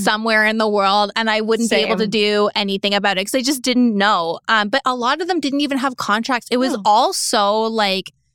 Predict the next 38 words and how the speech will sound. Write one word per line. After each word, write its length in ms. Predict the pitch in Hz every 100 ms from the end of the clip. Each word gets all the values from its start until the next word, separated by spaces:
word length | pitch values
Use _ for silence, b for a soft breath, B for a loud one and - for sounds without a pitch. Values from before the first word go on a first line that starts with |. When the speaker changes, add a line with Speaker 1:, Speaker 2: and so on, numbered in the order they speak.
| _ _ 240
Speaker 2:
Loosey 420 | 311 554 480 254
goosey. 260 | 269 302 320
Speaker 1:
Yeah, 220 | 359 285
it 340 | 240 320 302
was. 580 | 294 285 339 294 233 247 262
Speaker 2:
There 140 | 339
was, 160 | 339 302
it 80 | 320
was 120 | 320
the 100 | 302
Wild 260 | 247 233 214
West. 240 | 196 190
There 120 | 214
was 140 | 226 220
no 240 | 240 254
rules. 520 | 220 196 190 190 196
And 120 | 226
around 260 | 214 220 285
that 140 | 277
time, 280 | - 240 226
brands 340 | 190 185 220 220
were 80 |
just 220 | 202 196 -
getting 260 | 190 202
into, 220 | 196 190
like, 260 | 208 180 185 _ _ _ _ _ _ _ _ _ _
first 260 | - 247 277
they 120 | 247
were 80 | 214
like, 220 | 180 185 -
"Why 200 | - 208
would 140 | 220 233
we 140 | 247
pay 240 | 285 294 269
you? 300 | 214 196 -
It's 180 | - 240
social 340 | - 226 240 247
media." 400 | 269 240 196